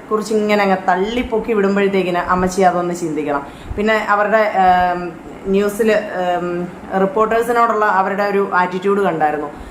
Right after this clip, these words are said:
റിപ്പോർട്ടർ ചാനലുകാരോട് പറയുന്നുണ്ടായിരുന്നു, "നിങ്ങളുടെ സർട്ടിഫിക്കറ്റ് എനിക്ക് വേണ്ട." അതായത് മാഡം സുന്ദരിയാണ് അല്ലെങ്കിൽ മാഡം മോഹിനിയാണെന്ന് വിശ്വസിക്കുന്നുണ്ടോ എന്ന് ചോദിച്ചപ്പം, "അറുപത്തിയാറാമത്തെ വയസ്സിൽ ഞാൻ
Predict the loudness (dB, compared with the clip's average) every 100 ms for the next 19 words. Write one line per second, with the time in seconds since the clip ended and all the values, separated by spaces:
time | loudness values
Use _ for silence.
0 | -12 -2 0 2 2 2 0 0 2 4
1 | 4 4 2 2 2 2 2 2 2 0
2 | -2 0 2 2 2 0 0 0 0 0
3 | 0 0 0 2 2 0 -8 -16 -10 0
4 | 2 4 4 2 -2 -2 0 2 4 4
5 | 2 0 0 -2 0 2 2 2 2 0
6 | 0 2 2 0 -4 -4 -4 -2 0 2
7 | 2 2 0 0 0 -2 -4 -14 -2 2
8 | 2 0 0 2 4 2 2 0 2 2
9 | 0 -4 0 0